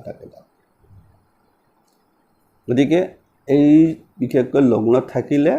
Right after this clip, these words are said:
জাতকে গধুৰ মধুৰ অৱস্থাত পৰে, যাৰ মানে যিটো কোৱা হয় কনফিউজন। তাৰমানে চন্দ্ৰ শনি যোগত জাতক এজন কনফিউ-, কৰিম ন-, কৰিম নে নকৰিম,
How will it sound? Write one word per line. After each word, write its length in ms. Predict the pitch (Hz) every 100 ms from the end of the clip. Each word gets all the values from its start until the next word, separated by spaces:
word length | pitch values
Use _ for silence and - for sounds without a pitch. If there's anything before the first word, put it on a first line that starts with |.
| - _ -
জাতকে 360 | 110 131 139 180 -
গধুৰ 240 | 127 143 175
মধুৰ 220 | 160 139 131
অৱস্থাত 320 | 117 - 101 -
পৰে, 160 | - - 110
যাৰ 120 | 135
মানে 140 | 185 359
যিটো 240 | 139 - 175
কোৱা 120 | 180 175
হয় 120 | 185 165
কনফিউজন। 640 | 175 175 - 185 139 - 127 131 -
তাৰমানে 400 | 127 220 370 403 - - _ _ -
চন্দ্ৰ 300 | 160 165 185 190
শনি 200 | 185 190 151
যোগত 320 | 143 160 165 160
জাতক 260 | 117 - 147 151
এজন 160 | 160 160
কনফিউ-, 420 | 165 165 170 170 - 151 151
কৰিম 280 | 165 180 170
ন-, 140 | 131 - -
কৰিম 240 | 165 190 190
নে 60 | 160
নকৰিম, 400 | 135 139 135